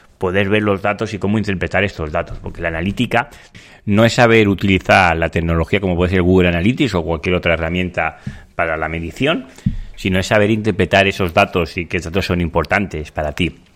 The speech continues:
Pues después de comentaros este, este caso, ¿no? Sobre la analítica, ¿no? Que me gusta mucho todo este tema,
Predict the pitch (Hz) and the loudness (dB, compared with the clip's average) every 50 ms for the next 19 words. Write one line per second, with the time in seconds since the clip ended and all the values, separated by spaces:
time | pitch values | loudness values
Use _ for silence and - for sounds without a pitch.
0 | _ 104 98 - - - _ _ _ _ - - - - - - - - - - | _ -20 -20 -20 -20 -20 _ _ _ _ -20 -20 -20 -20 -20 -18 -18 -18 -10 -4
1 | - 95 87 85 85 - - - 90 - - 123 123 143 139 147 147 135 - 131 | -2 0 0 0 -2 -4 -8 -10 -8 -4 -2 -2 0 2 2 2 2 2 4 4
2 | 131 131 120 117 113 - 117 113 110 110 104 101 95 87 85 - - 107 101 - | 4 4 4 2 0 -2 0 2 2 2 2 0 0 -2 -6 -10 -10 -8 -6 -4
3 | 113 - 131 131 - - 113 110 107 117 139 123 107 - 87 82 87 85 82 78 | -2 -2 -2 -2 0 0 -2 0 0 0 0 -2 -2 -4 -4 -2 -2 -2 -2 -2
4 | 78 76 73 87 120 - 120 107 92 92 98 98 107 - - 90 80 80 80 82 | -4 -4 -2 -4 -4 -2 -4 -4 -2 -2 -2 -2 -4 -8 -10 -12 -12 -10 -8 -8
5 | 92 92 - 85 85 98 98 - 90 85 90 90 87 85 85 78 80 82 85 82 | -6 -4 -2 -2 -2 -2 -2 -2 -2 0 0 2 2 2 2 0 0 -2 -2 -2
6 | 82 - - 82 - - - 98 95 - | -2 -2 -4 -2 0 0 0 0 0 -2